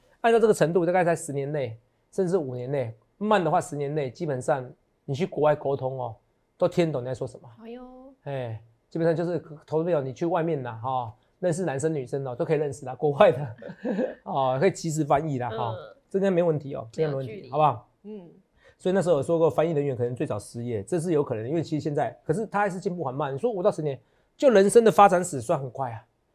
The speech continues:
Speaker 2: 嗯。
Speaker 1: 可是就你的股票来看的话，很慢啊。
Speaker 2: 嗯。
Speaker 1: 你现在看的是Chat G P T，你看的是广达这个月营收能不能创新高啊？所以你会受不了嘛。可是它还是一个前进的一个不路程，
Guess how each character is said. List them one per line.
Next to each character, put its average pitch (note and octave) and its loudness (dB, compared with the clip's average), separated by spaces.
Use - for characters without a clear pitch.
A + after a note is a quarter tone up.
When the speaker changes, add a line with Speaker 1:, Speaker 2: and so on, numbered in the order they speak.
Speaker 2:
嗯。 F#3 -20
Speaker 1:
可 D#3 -2
是 G3+ -2
就 A#3+ 4
你 F3 0
的 D#3+ 6
股 D3+ 0
票 F#3+ 2
来 D3 4
看 D3+ -2
的 D3+ -2
话， D3 0
很 B2 -6
慢 B2 -8
啊。 G#2 -14
Speaker 2:
嗯。 B3 -8
Speaker 1:
你 E3+ 2
现 C4+ 4
在 C4 4
看 B3+ 0
的 G3 2
是 G#3 -4
Chat A#3 4
G G#3 -6
P G3 -4
T， G#3 -4
你 F3+ -8
看 A3+ -2
的 G#3 0
是 G#3+ -6
广 D#3 4
达 D3 2
这 G#3+ -2
个 G3 2
月 A3 2
营 E3 -2
收 F#3+ 2
能 D#3 -2
不 - -4
能 D3 -4
创 D3+ -4
新 C3 -6
高 A2+ 4
啊？ A2 -6
所 E4 2
以 D#4 4
你 A#3+ 6
会 C4 10
受 C4+ 8
不 B3+ 2
了 C#3+ 4
嘛。 - -12
可 - 2
是 A3+ 4
它 G#3+ 2
还 F#3 -2
是 F#3+ -6
一 G3 -4
个 E3+ 2
前 D3 -2
进 D#3+ -6
的 D3 0
一 - -2
个 C3+ 0
不 E3+ -8
路 D3 -4
程， C3+ -12